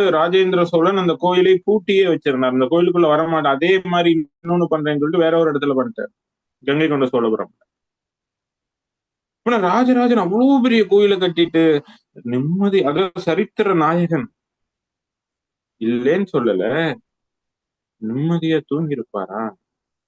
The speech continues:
நிம்மதியா அவரால ஒரு நாளாவது எந்த பக்கத்துல இருந்து எந்த கத்தி வரும்னு தெரியாது. அவர் கெடுதல் நினைச்சாருன்னு தெரியல, ஆனால் படையெடுத்து பல நாடுகளுக்கு போயிருக்காருல்ல, பல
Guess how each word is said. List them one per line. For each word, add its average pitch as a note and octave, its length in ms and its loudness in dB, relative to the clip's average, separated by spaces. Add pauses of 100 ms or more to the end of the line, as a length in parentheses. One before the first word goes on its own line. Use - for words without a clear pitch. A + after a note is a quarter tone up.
(1300)
நிம்மதியா G3 580 0
அவரால F3+ 380 2
ஒரு E3+ 240 2
நாளாவது F3+ 560 2
எந்த F3+ 280 2
பக்கத்துல F#3+ 400 0
இருந்து F3+ 200 2
எந்த F#3 180 0
கத்தி - 360 -4
வரும்னு F#3 320 2
தெரியாது. C#3+ 400 0 (2500)
அவர் F3 160 2
கெடுதல் B3 360 0
நினைச்சாருன்னு A3+ 520 0
தெரியல, F3 180 2
ஆனால் E3 240 0
படையெடுத்து F#3+ 460 0
பல D#3+ 180 -2
நாடுகளுக்கு E3 460 0
போயிருக்காருல்ல, C3+ 580 -2 (200)
பல C3 160 -2